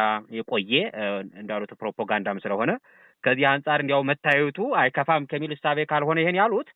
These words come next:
እ፣ አይ፣ የሚ-፣ የሚተዋወቁ ይመስለኛል።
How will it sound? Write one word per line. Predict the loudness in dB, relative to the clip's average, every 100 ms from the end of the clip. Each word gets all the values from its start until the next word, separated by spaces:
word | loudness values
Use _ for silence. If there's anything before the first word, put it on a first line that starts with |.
| _ _ _ _
እ፣ | -2 0 2 0 -2 -4 -6 -6 -8 _ -12 -6
አይ፣ | 0 0 0 -6
የሚ-፣ | -6 -2 -2
የሚተዋወቁ | -2 0 2 2 0 -6
ይመስለኛል። | -8 -8 -10 -12 -14